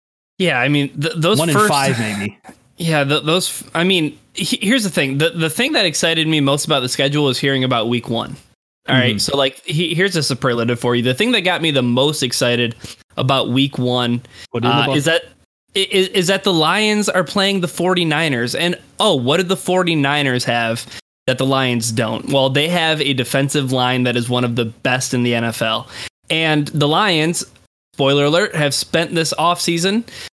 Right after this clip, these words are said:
Speaker 1: you know, solidifying their offensive line, putting Penei Sewell on, on the right side. And that offensive line is now established and it's certified and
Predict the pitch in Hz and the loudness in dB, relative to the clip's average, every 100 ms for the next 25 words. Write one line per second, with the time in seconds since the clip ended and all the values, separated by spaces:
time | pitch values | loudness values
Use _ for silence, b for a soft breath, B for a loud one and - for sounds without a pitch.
0 | - - 147 147 - - 151 135 147 143 | -6 0 0 0 -4 -2 0 2 2 2
1 | 160 156 160 160 160 170 170 170 160 175 | 0 2 0 0 0 0 -2 -2 0 0
2 | 185 202 - 160 151 160 147 165 156 156 | 0 -4 -4 -2 0 0 0 0 0 0
3 | - 160 170 180 160 151 143 - 147 143 | 0 0 2 2 2 0 -2 0 0 2
4 | 151 160 - 139 151 185 139 127 B B | 2 0 0 0 2 2 0 -2 B B
5 | - 143 147 147 147 160 156 143 139 143 | -4 -2 0 0 0 0 0 0 0 0
6 | 151 139 135 127 - 127 135 143 160 - | 0 0 0 0 -2 -2 0 2 0 0
7 | 131 123 - - 151 156 156 156 175 185 | -2 -2 -2 0 0 0 0 0 2 0
8 | 127 123 | 0 -2